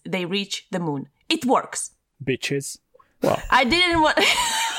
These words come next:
Speaker 1: <laughs> but he did say that.
Speaker 2: Yeah.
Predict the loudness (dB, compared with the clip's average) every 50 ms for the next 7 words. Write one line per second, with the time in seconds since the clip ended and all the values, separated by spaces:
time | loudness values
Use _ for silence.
0 | 0 0 2 0 0 0 0 -2 -4 -4 -6 -12 -12 -12 -14 _ -20 -12 -4 0
1 | 0 0 2 2 0 2 2 0 0 0 -4 -6 -6 -6 -10 -8 -4 -2 -2 0
2 | -2 -4